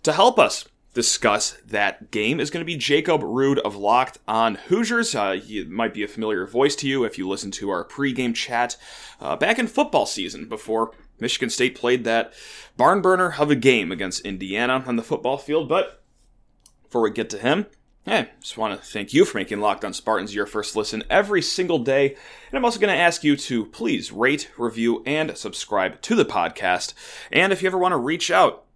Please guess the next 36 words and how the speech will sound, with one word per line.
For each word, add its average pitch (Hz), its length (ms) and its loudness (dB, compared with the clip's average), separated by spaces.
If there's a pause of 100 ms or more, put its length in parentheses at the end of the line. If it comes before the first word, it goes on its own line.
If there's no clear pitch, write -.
(160)
hit 139 140 -2
us 135 160 0
up 170 160 2
at 92 160 0
locked 120 460 0 (100)
on 117 380 0
spartans 113 580 0
at 143 300 2
gmail 127 560 -2 (100)
dot 95 400 0 (240)
com. 151 460 2 (500)
All 156 160 6
right, 202 180 8
well, 160 240 4
hey, 180 180 2
w-, 104 200 -4
without 196 260 0
further 208 280 4
ado, 156 260 4
let's, - 260 2
let's 196 160 -2
chat 202 280 0
about 185 160 2
what's 160 100 -2
gonna 165 160 -6
be 147 100 -2
going 151 360 2
on 156 120 0
tomorrow 113 460 0
at 73 100 -4
three 127 220 -6
thirty 131 260 0
at 123 80 0
Breslin 127 280 0
Center 143 280 0
with 143 420 -2